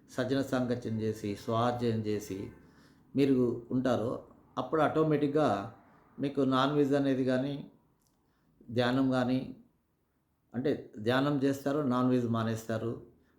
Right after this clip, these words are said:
విగ్రహారాధన కూడా మానేస్తారు. ఎప్పుడు మానేస్తారు విగ్రహారాధన అంటే, చేయొచ్చు విగ్రహారాధన, తప్పేం లేదు. పత్రిసారి ఏమంటాడు, "విగ్రహారాధన చేయొచ్చా?" అంటే, చేయడంలో తప్పు లేదు, ఒప్పు లేదంటాడు.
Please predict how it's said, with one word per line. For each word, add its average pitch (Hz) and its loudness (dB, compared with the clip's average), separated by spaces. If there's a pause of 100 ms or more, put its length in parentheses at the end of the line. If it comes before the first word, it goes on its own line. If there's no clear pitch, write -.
విగ్రహారాధన 156 2
కూడా 131 0 (500)
మానేస్తారు. 117 0
ఎప్పుడు 123 -2
మానేస్తారు 156 0
విగ్రహారాధన 131 0
అంటే, 113 -4 (960)
చేయొచ్చు 170 6
విగ్రహారాధన, 135 4
తప్పేం 131 0
లేదు. 107 0 (100)
పత్రిసారి 131 -2
ఏమంటాడు, 127 0 (540)
"విగ్రహారాధన 139 2 (120)
చేయొచ్చా?" 127 0
అంటే, 120 -2 (640)
చేయడంలో 156 4 (100)
తప్పు 123 -2
లేదు, 143 2
ఒప్పు 147 2
లేదంటాడు. 107 2